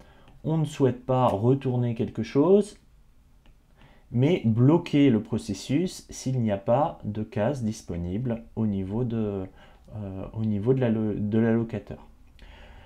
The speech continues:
Évidemment, il va falloir protéger tout ça par un mutex. Toutes les opérations qu'on va vouloir faire sur les, euh, sur l'opérateur et les tests qu'on va falloir faire, il va falloir mettre un mutex,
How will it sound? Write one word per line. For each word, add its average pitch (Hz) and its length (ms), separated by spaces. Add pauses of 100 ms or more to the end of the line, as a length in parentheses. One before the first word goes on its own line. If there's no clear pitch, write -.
(680)
Évidemment, 139 640
il 117 100
va 113 120
falloir 113 340
protéger 117 420
tout 127 140
ça 110 440
par 113 580 (260)
un 92 100
mutex. 160 600 (320)
Toutes 139 240
les 120 160
opérations 117 500
qu'on 110 160
va 104 120
vouloir 113 420
faire 113 540 (340)
sur - 680 (100)
les, 104 540
euh, 92 500
sur 113 300
l'opérateur 110 680
et 90 60
les 92 120
tests 127 300
qu'on 110 120
va 98 160
falloir 101 420
faire, 107 320
il 98 60
va 98 80
falloir 101 340
mettre 98 240
un 82 80
mutex, 135 640